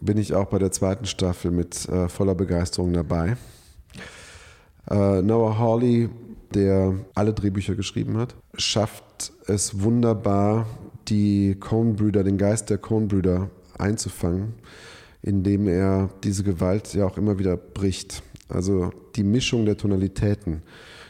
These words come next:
ist ein anderer Punkt, der mich total fasziniert bei Fargo.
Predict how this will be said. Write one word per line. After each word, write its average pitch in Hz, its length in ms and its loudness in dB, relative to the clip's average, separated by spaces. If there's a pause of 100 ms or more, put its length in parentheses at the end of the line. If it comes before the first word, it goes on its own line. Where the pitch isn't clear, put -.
(200)
ist 90 140 -2
ein 98 120 2
anderer 92 280 0
Punkt, 87 300 -2
der 87 80 0
mich 87 180 -2
total - 360 -2
fasziniert 98 640 0
bei 78 280 0
Fargo. 80 560 -4